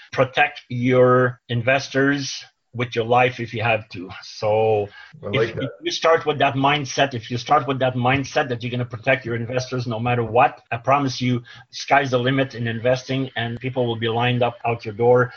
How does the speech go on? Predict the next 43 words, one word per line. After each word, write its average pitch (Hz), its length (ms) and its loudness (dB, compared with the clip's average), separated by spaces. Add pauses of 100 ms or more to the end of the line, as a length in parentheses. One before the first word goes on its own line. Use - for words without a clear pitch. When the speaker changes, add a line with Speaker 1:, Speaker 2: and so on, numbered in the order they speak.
(100)
Speaker 1:
if 113 220 -6
they 117 100 -4
know 123 240 2
that 110 160 -2
that's 113 260 0
what 113 180 -4
matters 113 520 -2
to 110 60 -16
you 110 300 -8
most. 101 540 -8 (140)
And 120 100 0
that's - 220 2
why 143 100 4
we 131 160 2
picked 123 220 -6
the 117 160 -4
name 127 100 0
of 110 100 -4
our 110 120 2
company, 123 420 -6
Safe - 600 -4
and 151 200 -4
Sound 127 540 0 (160)
Real 123 240 -2
Estate 123 360 -4
Investment 117 520 -2
Group. 101 200 -10 (100)
Safe 147 420 -4 (100)
and 135 180 -4
sound, 127 440 -2
not 131 280 0 (100)
tricky 143 400 0
and 123 200 0
potential 135 600 -2 (120)
or 117 80 0
tricky 131 440 -2
and, 123 220 0
hmm, 131 360 0
take 127 160 -2
a 120 40 -4 (120)
chance 135 240 0 (500)
investment 117 520 -2
group, 113 240 -2